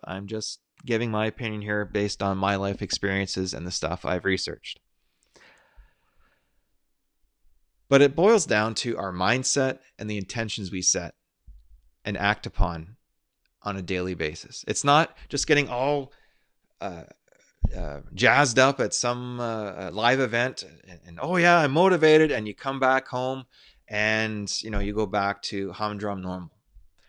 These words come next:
Taken to the extreme, these false limiting beliefs that, that encapsulate us,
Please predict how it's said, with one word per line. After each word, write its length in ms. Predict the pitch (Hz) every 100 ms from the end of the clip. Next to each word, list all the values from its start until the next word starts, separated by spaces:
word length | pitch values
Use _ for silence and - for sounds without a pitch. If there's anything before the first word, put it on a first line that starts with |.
| _ _ _ - _ _ _ _ - - _ _ _ _ - - _ _ _ -
Taken 280 | 170 190 196
to 80 | 185
the 120 | 147
extreme, 600 | - - 139 113 92 98
these 200 | 113 -
false 420 | - 120 127 -
limiting 320 | 127 127 120
beliefs 400 | 107 110 107 -
that, 280 | 101 90 -
that 160 | 92 87
encapsulate 640 | 95 107 107 - 95 87
us, 320 | 85 92 -